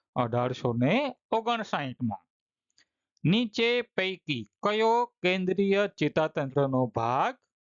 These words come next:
છે? કયો છે? કરોડરજ્જુ. નીચે પૈકી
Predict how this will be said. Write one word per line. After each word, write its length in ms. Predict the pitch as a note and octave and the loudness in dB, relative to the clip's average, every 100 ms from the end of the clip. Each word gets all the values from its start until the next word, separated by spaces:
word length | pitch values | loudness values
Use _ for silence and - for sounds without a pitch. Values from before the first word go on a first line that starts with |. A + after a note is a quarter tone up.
| _ - | _ -10
છે? 380 | - F3+ A#2 - _ _ _ _ - | -4 -4 -4 -10 _ _ _ _ -2
કયો 280 | D3 E3 | 0 2
છે? 480 | D#3+ - C#3+ G3 F#4 - _ _ _ _ _ _ | 0 0 2 2 -2 -8 _ _ _ _ _ _
કરોડરજ્જુ. 1300 | - A#2 B2+ F3 C#4+ - _ _ - F#3 A#3 D#3+ C#3 G2 _ _ _ _ _ _ _ - - _ _ - | -6 0 2 0 -2 -10 _ _ -2 0 0 -2 -8 -8 _ _ _ _ _ _ _ -20 -20 _ _ -2
નીચે 580 | F3+ A3+ - A3+ A#3 A3+ | 0 -2 0 0 2 -2
પૈકી 680 | - G#3 G#3+ F#3 C#3 G#2+ | -2 -2 -2 -6 -8 -8